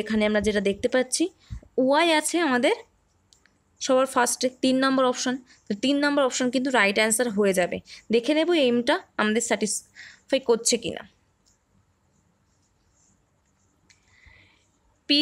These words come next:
থেকে পাঁচ ঘর পিছিয়ে গেলে আমরা কে কে পাই, ঠিক একইভাবে জি থেকে যদি পাঁচ ঘর পিছিয়ে যাই, তবে কি আমরা বিকে পাবো? একবার দেখে নেব, এক, দুই, তিন, চার, পাঁচ, হ্যাঁ, বিকে পেয়ে যাচ্ছি। তাহলে আর থেকে পাঁচ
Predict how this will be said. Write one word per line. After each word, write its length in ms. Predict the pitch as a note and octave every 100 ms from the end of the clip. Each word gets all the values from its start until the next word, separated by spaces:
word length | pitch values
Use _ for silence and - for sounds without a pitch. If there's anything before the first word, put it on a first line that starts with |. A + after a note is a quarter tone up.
| D#4 E4+
থেকে 300 | D#4+ B3+ C#4 G#4 -
পাঁচ 140 | A#3+ A3 C4+
ঘর 120 | D4 D4
পিছিয়ে 340 | B3+ - D4+ C#4+
গেলে 160 | D4 C#4+ C#4
আমরা 200 | C4+ F4 - _ _ _ _ - -
কে 100 | C4 C4+
কে 100 | C#4+ C#4+
পাই, 140 | C4+ C#4+ - - - -
ঠিক 120 | D4+ - A#3
একইভাবে 460 | A#3 D#4 D4+ D4 C4 G#3+
জি 100 | C#4 D4+
থেকে 160 | D#4+ D4+
যদি 100 | D#4+ C4+
পাঁচ 160 | A#3 G#3+ B3+
ঘর 120 | C#4+ C#4+
পিছিয়ে 340 | C4 A#3 D4 C#4+
যাই, 120 | A#3+ A3+
তবে 140 | A3 A#3
কি 40 | B3+
আমরা 140 | C4+ A#3+
বিকে 220 | A3 G#3+ B3+
পাবো? 140 | C4+ B3+ A3+
একবার 180 | A#3+ G#3+
দেখে 200 | A3 C4 B3+
নেব, 120 | B3 A#3+ A3 G#3+
এক, 80 | A#3 A3
দুই, 160 | A3+ A#3+ -
তিন, 160 | A3+ A#3 -
চার, 140 | A#3 A#3
পাঁচ, 140 | A3 A3 G3+
হ্যাঁ, 160 | G3+ G#3+ _ - G3+
বিকে 220 | G#3 A#3+ A#3+
পেয়ে 140 | A#3 A3
যাচ্ছি। 260 | A3 - A#3+ - - -
তাহলে 180 | C4 C4+ A#3
আর 100 | C4 -
থেকে 180 | D#4+ D#4+ E4
পাঁচ 160 | A#3+